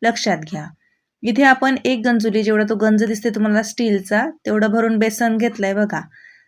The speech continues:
आता त्याच्याच प्रमाणात तुम्ही किलोचे लाडूसुद्धा बनवू शकता. तर थंड्या पाण्याने हे बेसन आपण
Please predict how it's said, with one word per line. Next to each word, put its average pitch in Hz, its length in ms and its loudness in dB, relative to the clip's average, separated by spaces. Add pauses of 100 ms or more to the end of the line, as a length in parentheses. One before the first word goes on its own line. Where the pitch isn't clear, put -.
(160)
आता 208 200 0
त्याच्याच 226 540 2
प्रमाणात 240 440 4 (100)
तुम्ही 240 160 2
किलोचे 220 720 0
लाडूसुद्धा 202 580 2
बनवू 196 320 0
शकता. 156 440 -12 (1300)
तर 254 160 2 (120)
थंड्या 220 340 4
पाण्याने 233 480 4 (300)
हे 240 120 4
बेसन 220 400 2
आपण 214 400 -2